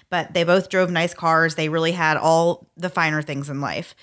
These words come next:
Despite having what seemed to be a very nice life, the couple's marriage began to strain just a few years in. Terry was starting to see a side of Cynthia that he had not previously seen.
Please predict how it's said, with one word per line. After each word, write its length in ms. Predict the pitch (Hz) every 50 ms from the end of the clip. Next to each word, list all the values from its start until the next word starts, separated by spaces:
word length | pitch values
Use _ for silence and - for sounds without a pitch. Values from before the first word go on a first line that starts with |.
| - - - _ _ _ _ _ _ _ _ _ _ _ _ _ _
Despite 360 | - 220 - - 220 233 269
having 280 | 302 285 240 214 202 196
what 160 | 196 175 -
seemed 220 | - 196 185 180 175
to 80 | -
be 400 | 180 160 175 160 160 165 165 165
a 100 | - 170
very 320 | 165 147 180 175 185 185 180
nice 340 | 170 160 160 170 165 - -
life, 320 | 147 143 143 143 151 -
the 80 | - 175
couple's 320 | - 202 190 - 220 202
marriage 340 | 202 185 170 170 175 165 165
began 300 | 175 160 170 160 160 156
to 100 | - 170
strain 600 | - - - 180 170 165 160 160 160 160 151 - 160
just 340 | 160 - 165 170 170 - -
a 60 | 208 185
few 200 | - - 175 175
years 360 | 165 156 156 156 156 156 -
in. 380 | - 143 147 127 117 123 160 - _ _ _ _ _ _ _ _ _ _ _ _ _ _ _ -
Terry 300 | - 240 220 220 226 247
was 120 | 240 226 220
starting 300 | - 226 202 202 208 220
to 80 | 208
see 340 | 196 - - 190 185 185 180
a 100 | - 185
side 320 | 180 - 196 165 156 180 214
of 80 | 233 -
Cynthia 640 | - - 165 165 160 165 160 156 151 165 175 - -
that 320 | 175 160 156 156 156 147 -
he 420 | - - - 175 175 180 190 220
had 220 | 226 233 262 285
not 220 | 233 180 160 185 185
previously 600 | - - 160 147 143 143 143 165 160 - 226 226
seen. 480 | 214 - 330 349 277 170 - - -